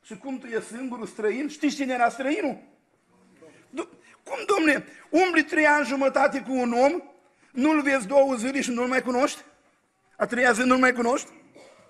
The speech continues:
Eu am făcut școala la Brașov, liceu, din șaptezeci și cinci până șaptezeci și nouă. Am avut un coleg de serviciu acolo, eh, coleg de clasă și am lucrat puțin cu el. Și m-am despărțit.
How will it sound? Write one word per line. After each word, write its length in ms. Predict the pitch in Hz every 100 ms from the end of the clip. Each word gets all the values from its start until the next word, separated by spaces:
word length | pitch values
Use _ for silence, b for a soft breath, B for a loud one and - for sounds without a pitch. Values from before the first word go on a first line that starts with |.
| _ _ _ _ _ _ B B B B B B
Eu 140 | 233
am 80 | 262
făcut 220 | 240 254
școala 280 | - 247 233
la 120 | 220
Brașov, 420 | 214 214 - 190
liceu, 400 | 170 165 165 170
din 160 | 170 185
șaptezeci 460 | - 202 196 180 -
și 80 |
cinci 160 | 202 202
până 160 | 175 185
șaptezeci 400 | 202 185 180 -
și 60 |
nouă. 260 | 165 120 131 _ _ _ _ _ B B B B B
Am 120 | - 208
avut 240 | 226 220
un 100 | 220
coleg 260 | 202 208 185
de 100 | 196
serviciu 440 | 196 175 185 180
acolo, 340 | 160 156 180 254 - _ _ _ B B B B B _
eh, 400 | 160 180 196 190 - -
coleg 260 | - 214 170
de 100 | 170
clasă 360 | 247 269 254
și 100 | 202
am 120 | 233
lucrat 280 | 214 233 226
puțin 340 | 202 190 196 156
cu 100 | 170
el. 220 | 165 139 _ B B
Și 140 | - 254
m-am 200 | 247 247
despărțit. 680 | 226 226 240 208 202 180